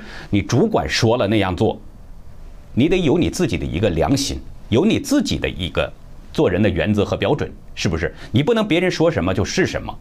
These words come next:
他说的不对你也听，那你，你的这个道德底线在哪儿呢？是不是这个道理？这个爆料人呢，他说的就是大概这个意思。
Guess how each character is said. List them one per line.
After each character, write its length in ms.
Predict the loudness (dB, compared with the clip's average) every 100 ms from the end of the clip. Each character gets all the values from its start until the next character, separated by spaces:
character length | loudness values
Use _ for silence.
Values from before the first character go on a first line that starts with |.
| -14 -16 -16 -8
他 120 | -2 2
说 140 | 2
的 80 | 2
不 180 | 2 2
对 140 | 4
你 120 | 2
也 120 | 0
听， 240 | -2 -6 -8 -4
那 160 | 0 2
你， 240 | 2 0 -8 -16 -18 -16 -16 -16 -16 -16 -16 -16 -16 -16 -16 -16 -10 -2
你 140 | 0
的 100 | 2
这 60 | 2
个 80 |
道 160 | 2 2
德 100 | 2
底 140 | 0
线 180 | -2 -2
在 80 | -2
哪 120 | -2
儿 120 | -6
呢？ 60 | -12 -14 -6
是 120 | -4
不 80 | -2
是 80 |
这 60 | -2
个 80 | -2
道 160 | -2
理？ 80 | -4 -8 -16 -16 -16 -16 -16 -16 -16 -16 -14 0
这 120 | 2
个 60 | 4
爆 120 | 4
料 140 | 4
人 120 | 2
呢， 80 | 0 -2
他 120 | -2
说 200 | 0 2
的 80 | 2
就 120 | 0
是 80 | 0
大 140 | -2
概 100 | -2
这 160 | 0 0
个 60 |
意 140 | -2 -8
思。 240 | -10